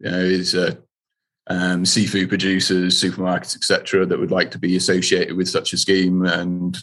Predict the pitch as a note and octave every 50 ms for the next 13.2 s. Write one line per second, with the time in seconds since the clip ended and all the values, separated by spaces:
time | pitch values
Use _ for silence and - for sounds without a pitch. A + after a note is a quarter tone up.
0 | - _ _ _ _ _ _ _ - F#2+ F2+ D#2+ F2+ F#2 F#2+ F2+ F2+ F#2 F#2 -
1 | - - - D2+ - - - - F#2 F2+ - F#2 F#2 - G2+ F#2+ F#2 F#2 F2+ -
2 | F#2 F#2+ F#2 G2 F#2+ F#2+ F#2 F#2 F#2 - - F#2+ F#2 - - F#2+ F#2+ F#2+ F#2+ F#2+
3 | F#2 - - D#2+ F2+ F2 - F#2+ F#2 F2+ F#2+ G2 F#2+ F#2+ G2 F#2+ F2 - G2+ F#2+
4 | F#2+ F#2 F2+ F#2+ - - _ _ _ _ _ _ _ - - - A#2 B2 A#2 -
5 | D#2+ - F#2 - - - - E2+ F2 F2 F2 E2+ F2 E2+ - E2+ E2+ - - -
6 | - - F#2 F2+ F2+ G2+ F#2 - - - - - - - F#2 E2 - F2+ F2+ F2+
7 | - - - - - - - F2 F#2 F#2+ F#2 - - F#2+ F#2 F2+ - - F#2 F2
8 | - - - F2+ F2 - G2 F#2 F2+ F2+ - - F#2+ F2+ - - F2 - F#2 F#2
9 | - G2+ G2 G2 G2 G2+ G2+ - - _ _ _ _ _ _ _ _ - - -
10 | F#2 F#2 - - - F#2+ F#2 F#2+ F#2+ - - F#2+ F2+ F2+ F#2 G2 G2 G2 F#2+ G2+
11 | G#2 G#2 G2 G2 G2 E2+ F#2+ F#2+ F#2+ F#2+ G#2 G2+ - A#2+ A#2 A#2 A2+ G#2+ - -
12 | - F2 F#2 F#2 F#2 F2+ - - _ _ _ _ _ - A#2 A#2 A#2 A2+ G#2+ A2
13 | - A2+ G#2+ G#2